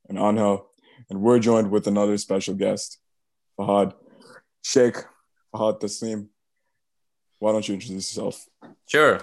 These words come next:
Speaker 2: Assalamu alaikum wa rahmatullah. Uh, so I don't know, there's not really much to introduce, man. Just, uh, just a random guy out of,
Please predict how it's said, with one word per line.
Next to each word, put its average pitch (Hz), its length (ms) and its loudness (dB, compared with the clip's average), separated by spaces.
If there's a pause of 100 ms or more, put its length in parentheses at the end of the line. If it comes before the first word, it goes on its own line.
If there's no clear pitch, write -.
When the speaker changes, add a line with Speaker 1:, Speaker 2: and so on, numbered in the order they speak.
(120)
Speaker 2:
Assalamu 101 640 -2
alaikum - 60 -14
wa 98 100 -8
rahmatullah. 101 640 -4 (560)
Uh, 101 540 2
so - 180 -6
I 110 40 -2
don't - 80 -2
know, 156 60 -2
there's 123 120 0
not 156 80 2
really 131 160 2
much 135 240 0
to 127 120 -2
introduce, 127 540 -4
man. 113 380 -4
Just, - 320 -4
uh, 101 320 0 (560)
just - 160 -10
a 98 40 -4
random 104 340 0
guy 107 260 2
out 98 100 -2
of, 92 140 -10